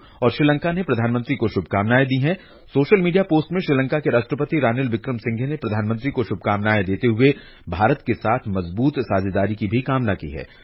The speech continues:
भूटान के प्रधानमंत्री शेरिंग तोब्गे ने भी दोनों देशों के बीच संबंधों को और बढ़ाने के लिए श्री मोदी के साथ मिलकर काम करने की आशा व्यक्त की। प्रधानमंत्री मोदी ने भी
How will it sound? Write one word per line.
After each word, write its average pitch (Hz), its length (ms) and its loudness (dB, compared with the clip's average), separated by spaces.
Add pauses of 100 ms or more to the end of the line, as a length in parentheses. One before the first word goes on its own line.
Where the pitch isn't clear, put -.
(120)
भूटान 143 320 6
के 170 80 0
प्रधानमंत्री 139 520 0
शेरिंग 135 460 0
तोब्गे 117 360 2
ने 151 160 2
भी 113 380 0
दोनों 117 300 -2
देशों 127 280 -2
के 135 100 -4
बीच 135 180 0
संबंधों 110 480 0
को 127 340 0
और 104 240 2
बढ़ाने 101 380 2
के 131 100 0
लिए 139 220 4
श्री - 420 -6
मोदी 113 260 2
के 135 140 -2
साथ 123 200 -2 (100)
मिलकर 107 280 0
काम 101 240 -2
करने 101 260 -2
की 107 220 -6 (100)
आशा 107 280 2
व्यक्त 120 200 0
की। 139 220 -2 (240)
प्रधानमंत्री 117 460 0
मोदी 127 280 2
ने 135 120 0
भी 131 220 -2